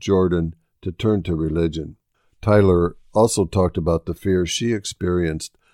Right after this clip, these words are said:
when her brother was missing, and how, after her brother's remains were found, she could only sleep by piping music or an audio Bible through her headphones to drown out the images in her head. Quote,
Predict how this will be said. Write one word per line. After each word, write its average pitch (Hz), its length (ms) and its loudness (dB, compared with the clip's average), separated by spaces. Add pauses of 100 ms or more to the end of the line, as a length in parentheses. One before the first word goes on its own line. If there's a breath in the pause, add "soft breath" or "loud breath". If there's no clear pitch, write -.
(120)
when 92 160 -2
her 95 120 2
brother 92 380 4
was 82 260 -2
missing, 87 440 -4 (420)
and 92 240 -4
how, 98 380 0 (100)
after 110 340 0
her 104 100 2
brother's 92 500 0
remains 87 500 0
were 85 140 -4
found, 80 480 -4 (400)
she - 220 -8
could - 160 2
only 98 260 6
sleep 98 480 -2
by 82 280 -2 (140)
piping 98 460 0
music 90 480 -2 (320)
or 87 160 2
an 85 120 -2
audio 95 420 0
Bible 78 520 -4
through 80 280 -6
her 78 160 -4
headphones 78 720 -6 (360)
to 95 100 -4
drown 92 440 0
out 85 280 -2 (120)
the 98 180 -2
images 82 480 -4
in 80 200 -8
her 76 180 -6
head. 78 460 -8 (520)
Quote, 95 300 0